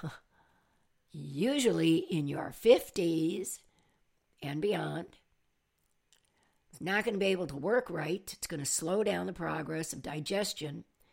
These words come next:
It's gonna get clogged up. You're gonna have gallbladder problems if you don't get pancreatitis first. Now, if you don't think those two things are important, you better believe they are. Now, you might be able to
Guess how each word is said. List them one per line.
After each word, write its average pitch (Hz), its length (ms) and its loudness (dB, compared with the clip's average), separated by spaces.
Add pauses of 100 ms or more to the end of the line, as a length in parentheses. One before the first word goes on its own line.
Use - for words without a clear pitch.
(340)
It's - 80 -20
gonna 151 180 -4
get 156 220 -4
clogged 175 420 -2
up. 156 300 -4 (500)
You're 151 140 -6
gonna 156 180 -2
have 147 120 -4
gallbladder 151 640 2
problems 147 400 -4
if 151 140 -8
you 160 60 -2
don't 147 160 -4
get 151 120 -6
pancreatitis 143 760 -4
first. - 420 -8 (460)
Now, 151 80 -6
if 139 100 -8
you 202 100 4
don't 208 220 2
think 185 180 -2
those 160 220 0
two 196 160 0
things 170 340 -4
are 151 120 -4
important, - 640 -6 (800)
you 277 100 -6
better 247 200 6
believe 208 440 0
they 190 180 4
are. 233 340 0 (1300)
Now, 170 80 -6
you 185 140 0
might 226 220 0
be 190 180 4
able 185 140 0
to 185 240 0